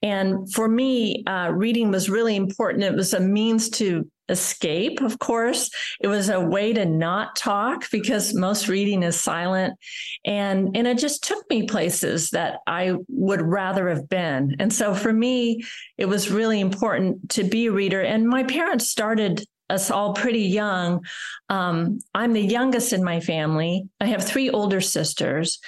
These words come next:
And so being the youngest, that meant I got exposed to stories that were far more complicated than you would ever read a three-year-old.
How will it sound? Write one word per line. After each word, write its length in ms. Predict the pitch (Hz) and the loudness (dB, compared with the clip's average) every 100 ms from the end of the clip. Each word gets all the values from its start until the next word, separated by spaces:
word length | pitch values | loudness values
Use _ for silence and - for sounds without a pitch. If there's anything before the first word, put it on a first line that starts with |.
| - - - | -14 -12 -4
And 180 | 214 220 | 0 0
so 240 | 226 226 | 0 0
being 360 | 202 240 302 339 | 2 2 2 2
the 80 | 262 | 2
youngest, 560 | 220 240 247 175 160 | 2 2 2 0 0
that 200 | 226 240 | 0 0
meant 280 | 220 220 208 | 2 2 0
I 220 | 175 202 277 | -2 -2 -2
got 180 | 233 | 0
exposed 540 | 202 202 - 208 208 208 | -2 -2 -2 0 0 0
to 180 | 208 190 | 0 0
stories 380 | - 226 220 | 0 0 0
that 100 | 190 | 0
were 100 | 190 | 0
far 540 | 185 - 240 240 277 320 | -2 -4 -2 0 2 2
more 280 | 294 285 277 | 2 2 0
complicated 800 | - 247 254 240 247 196 196 190 | 0 0 0 0 0 0 0 2
than 160 | 202 | 2
you 120 | 214 | 2
would 120 | 247 233 | 2 2
ever 240 | 262 254 | 0 0
read 240 | 233 254 | 0 0
a 60 | 214 | 0
three-year-old. 720 | 208 240 262 226 165 135 - | 0 0 0 2 0 -2 -4